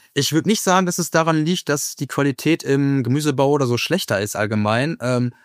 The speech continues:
weil zum Beispiel das Saatgut, was ein Hobbygärtner bekommt, sind normalerweise alte Sorten aus dem Gemüsebau. Die haben damals schon vor zwanzig, dreißig Jahren funktioniert. Die sind dann irgendwann überholt und werden dann quasi im Hobbygartenbereich verkauft. Dementsprechend sind das alles Sorten, die genauso gut funktionieren oder auch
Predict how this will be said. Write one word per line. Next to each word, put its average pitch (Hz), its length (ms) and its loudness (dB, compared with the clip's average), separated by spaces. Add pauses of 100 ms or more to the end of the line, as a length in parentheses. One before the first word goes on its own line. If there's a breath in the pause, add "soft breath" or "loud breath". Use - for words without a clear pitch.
(340 soft breath)
weil 135 180 2
zum 156 120 -2
Beispiel 147 260 2
das 139 120 2
Saatgut, 151 380 0
was 160 160 -2
ein 139 80 -2
Hobbygärtner 120 400 0
bekommt, 135 600 -2
sind 131 200 -4
normalerweise 143 540 2
alte 151 220 0
Sorten 143 260 0
aus 131 120 -2
dem 127 100 -4
Gemüsebau. 117 480 -2
Die 113 120 -2
haben 127 160 2
damals 151 300 0
schon 135 100 -6
vor - 120 -6
zwanzig, - 320 -4
dreißig 135 320 -6
Jahren 123 120 0
funktioniert. 147 560 -2 (640 soft breath)
Die 139 80 0
sind 123 140 -4
dann 147 100 4
irgendwann 151 220 0
überholt 160 540 4
und 135 180 -2
werden 147 200 2
dann 143 200 2
quasi 151 480 0
im 131 220 -2
Hobbygartenbereich 117 1120 -2
verkauft. 101 460 -8 (560 soft breath)
Dementsprechend 139 840 -2
sind 135 120 -4
das 139 120 0
alles 139 280 0
Sorten, 131 320 2
die 127 120 -4
genauso 151 400 2
gut 160 160 -4
funktionieren 156 640 -2
oder 131 200 2
auch 120 160 -2